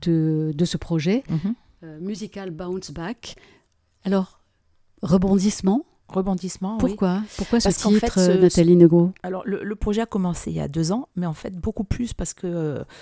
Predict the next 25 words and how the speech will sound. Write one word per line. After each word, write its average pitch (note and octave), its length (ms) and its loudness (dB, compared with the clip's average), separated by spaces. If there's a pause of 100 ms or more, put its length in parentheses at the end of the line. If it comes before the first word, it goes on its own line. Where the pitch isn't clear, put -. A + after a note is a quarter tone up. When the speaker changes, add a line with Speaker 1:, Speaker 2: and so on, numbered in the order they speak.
(160)
Speaker 2:
c'était - 380 -8
une E3 320 -6
idée G3 260 -4
qui, E3 420 -10 (200)
qui - 140 -6
mûrissait. G#3 640 0 (520)
Et, G3+ 240 4
euh, F3 140 4
j'ai F3+ 160 -2
travaillé, G3 640 2
euh, D#3+ 560 0 (300)
pendant A3+ 240 -4
le A#3 80 -4
confinement G3 640 -6
avec E3+ 400 -8 (100)
Ève F3+ 220 -4
Risser, A3 400 -4
la E3 80 -2
compositrice F#3 720 -4 (160)
avec E3+ 160 -6
qui G3 100 -4
nous F3+ 160 0
avons D#3+ 160 -2
beaucoup F#3 360 -4
échangé. G3 460 -4